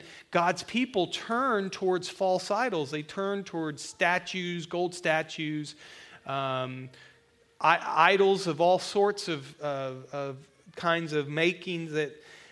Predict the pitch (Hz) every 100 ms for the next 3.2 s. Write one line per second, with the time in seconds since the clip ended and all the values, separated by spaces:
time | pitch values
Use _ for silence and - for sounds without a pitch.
0 | - 151 151 202 202 180 156 139 - 190
1 | 190 185 190 180 175 156 147 190 196 185
2 | 180 185 180 185 180 170 170 - - 202
3 | 196